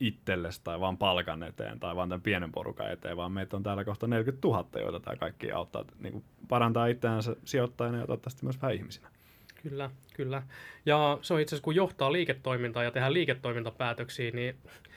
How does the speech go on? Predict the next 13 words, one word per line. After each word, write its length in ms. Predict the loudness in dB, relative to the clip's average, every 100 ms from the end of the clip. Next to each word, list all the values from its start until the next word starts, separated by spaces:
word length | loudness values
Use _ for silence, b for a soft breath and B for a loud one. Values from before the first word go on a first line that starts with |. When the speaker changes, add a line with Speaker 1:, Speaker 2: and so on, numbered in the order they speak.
| B -8 0
Speaker 2:
niin 180 | 2
se, 240 | 4 4 4
että, 420 | 0 -2 -2 -2 -10 -20 _ -16
ää, 220 | -14 -6
päätöksenteossa 1000 | 0 0 0 -4 -4 -4 -4 -4 -6 -8 -6
sun 160 | -4
ajattelu 760 | 2 2 2 -2 -4 -2 -2 -2
on, 260 | -2 -6 -12 -12 -8
on 160 | -6
niinku 240 | -6 -10 -6
yhteisö 840 | -2 -2 -2 -2 -2 -2 -4 -6 -10 -20 -12 -2
ensin, 500 | 0 2 0 4 6
Speaker 1:
Mm. 200 | 6